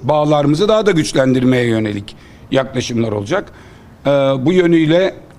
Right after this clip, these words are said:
aslında Avrupa Birliği'ne tam üyelik hedefiyle Rusya ile daha iyi ilişkilerin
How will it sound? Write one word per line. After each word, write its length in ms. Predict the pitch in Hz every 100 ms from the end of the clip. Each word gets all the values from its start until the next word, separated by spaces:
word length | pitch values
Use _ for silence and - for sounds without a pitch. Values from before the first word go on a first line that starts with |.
| - -
aslında 340 | 135 127 151
Avrupa 420 | 143 151 170 165 160
Birliği'ne 380 | 151 151 143
tam 180 | 117 160
üyelik 260 | 160 143 135
hedefiyle 600 | 139 151 170 220 147 101 - - - - - - -
Rusya 380 | 170 202 - 170
ile 240 | 156 143
daha 220 | 147 180
iyi 200 | 202 190
ilişkilerin 600 | 160 147 - 143 143 131